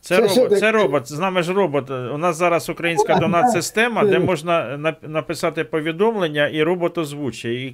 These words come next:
Speaker 1: І він краще, кстати, цей робот, до речі, працює, ніж росіянський.
Speaker 2: Мгм.
Speaker 1: Включив я телефонію.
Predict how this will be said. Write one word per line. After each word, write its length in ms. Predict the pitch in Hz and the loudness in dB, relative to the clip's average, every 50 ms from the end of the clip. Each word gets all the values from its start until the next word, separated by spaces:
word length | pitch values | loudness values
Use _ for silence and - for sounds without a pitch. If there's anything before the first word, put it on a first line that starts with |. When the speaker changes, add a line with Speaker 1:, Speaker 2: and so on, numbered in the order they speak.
| - | -12
Speaker 1:
І 100 | - 117 | -14 -12
він 160 | 139 156 175 | -10 -10 -8
краще, 400 | 170 196 190 175 151 - - 147 | -4 -2 -2 -2 -2 -4 -8 -10
кстати, 400 | 120 - - - 131 120 - 131 | -12 -10 -4 -2 -2 -2 -2 -8
цей 260 | 120 - - 131 127 135 | -12 -6 -4 -2 -2 0
робот, 340 | 165 202 202 180 170 135 | 0 0 0 0 -2 -2
до 100 | 123 135 | 0 0
речі, 320 | 131 131 127 123 - - 120 | 0 0 0 -2 -4 -6 -8
працює, 520 | - - 127 123 123 - 170 170 160 147 | -6 -6 -8 -8 -6 -4 -4 -2 -2 -4
ніж 300 | 135 131 143 127 - - | -4 -6 -8 -8 -8 -6
росіянський. 920 | 120 123 123 123 123 123 - 135 127 120 107 98 95 - - - 82 76 - _ - - - - | -6 -6 -4 -6 -6 -8 -8 -6 -4 -4 -4 -6 -8 -12 -14 -12 -12 -12 -14 _ -20 -20 -4 0
Speaker 2:
Мгм. 160 | 160 160 147 151 156 131 113 | 2 2 2 2 2 2 2
Speaker 1:
Включив 400 | 165 196 226 220 - 254 220 185 | 4 2 2 2 2 2 4 4
я 100 | 160 143 | 2 2
телефонію. 840 | - 151 139 139 135 127 - 143 139 131 123 107 98 98 95 92 | 2 2 2 2 0 0 -2 -6 -4 -4 -4 -4 -4 -4 -6 -6